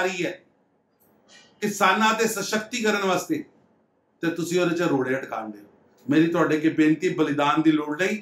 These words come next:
ਪੰਜਾਬ ਦੇ ਕਿਸਾਨ ਦਾ ਨੱਬੇ ਹਜ਼ਾਰ ਕਰੋੜ ਦਾ ਕਰਜ਼ਾ ਮਾਫ ਕਰ ਦਿਓ। ਹਰਿਤ ਕ੍ਰਾਂਤੀ 'ਚ ਹਿੰਦੁਸਤਾਨ ਦਾ ਨੇਤਰਤਵ ਕਰਨ ਵਾਲਾ ਪੰਜਾਬ ਦਾ ਕਿਸਾਨ ਸੀ ਔਰ ਇਹ ਕਰਜ਼ਾ ਜਿਹੜਾ ਹੈ, ਤੁਹਾਡੀਆਂ ਸਰਕਾਰਾਂ ਦੀਆਂ ਗਲਤ ਨੀਤੀਆਂ ਕਾਰਨ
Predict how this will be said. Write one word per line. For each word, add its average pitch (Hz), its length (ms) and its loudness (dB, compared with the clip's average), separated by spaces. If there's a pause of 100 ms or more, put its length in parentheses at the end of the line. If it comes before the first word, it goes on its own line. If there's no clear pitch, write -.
(360)
ਪੰਜਾਬ 170 520 4
ਦੇ 180 80 -4
ਕਿਸਾਨ 165 480 0
ਦਾ 175 100 0
ਨੱਬੇ 170 320 -4
ਹਜ਼ਾਰ 160 300 2
ਕਰੋੜ 156 260 -4
ਦਾ 160 120 -4
ਕਰਜ਼ਾ 156 380 -4
ਮਾਫ 151 300 -2
ਕਰ 147 160 -2
ਦਿਓ। 214 200 2 (400)
ਹਰਿਤ 214 300 2
ਕ੍ਰਾਂਤੀ 190 440 2
'ਚ 196 100 -4
ਹਿੰਦੁਸਤਾਨ 175 600 0
ਦਾ 170 80 0
ਨੇਤਰਤਵ 170 440 -2
ਕਰਨ 156 200 -2
ਵਾਲਾ 160 140 0
ਪੰਜਾਬ 139 460 -4
ਦਾ 143 60 -8
ਕਿਸਾਨ 131 400 -12
ਸੀ 202 200 -8 (360)
ਔਰ 208 180 2
ਇਹ 233 100 4 (140)
ਕਰਜ਼ਾ 220 400 4
ਜਿਹੜਾ 220 200 0
ਹੈ, - 240 -2 (1200)
ਤੁਹਾਡੀਆਂ 196 460 2
ਸਰਕਾਰਾਂ 180 540 2
ਦੀਆਂ 190 240 0 (360)
ਗਲਤ 220 260 2
ਨੀਤੀਆਂ 185 400 -2
ਕਾਰਨ 147 300 -2